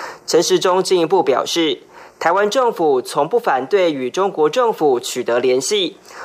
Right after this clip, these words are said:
特别在健康与防疫面向，也希望建立保护民众的共识。不过，他无法接受健康议题与政治议题相互混淆，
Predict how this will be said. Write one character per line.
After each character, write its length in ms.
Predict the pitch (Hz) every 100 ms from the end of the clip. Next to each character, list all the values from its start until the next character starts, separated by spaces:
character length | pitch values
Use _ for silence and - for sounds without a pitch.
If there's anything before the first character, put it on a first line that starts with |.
| -
特 140 | 208
别 160 | 175 160
在 320 | 185 175 160
健 260 | 151 208 170
康 400 | 185 196 196 165
与 160 | 135
防 280 | 117 - 135
疫 120 | 208
面 220 | 208 226
向， 400 | 185 226 208 151 -
也 180 | 143 123
希 240 | - 190
望 240 | 202 214 170
建 240 | 175 196
立 160 | 190 180
保 280 | - 117 123
护 180 | 208
民 220 | 180 135 139
众 160 | 160
的 80 | 135
共 200 | 160 147
识。 420 | 123 170 165 - - - - - -
不 120 | 160
过， 420 | 196 190 143 - -
他 220 | - 185
无 100 | 165
法 200 | 170 165
接 200 | - 165
受 440 | 170 220 202 160 -
健 240 | - 240 202
康 260 | 214 208
议 160 | 233 240
题 360 | - 143 165 -
与 200 | 143 123
政 280 | - 226
治 160 | 208 220
议 160 | 226 214
题 280 | - 135
相 340 | 147 - 151 156
互 220 | 208 175
混 280 | - 123 104
淆， 360 | 120 120 143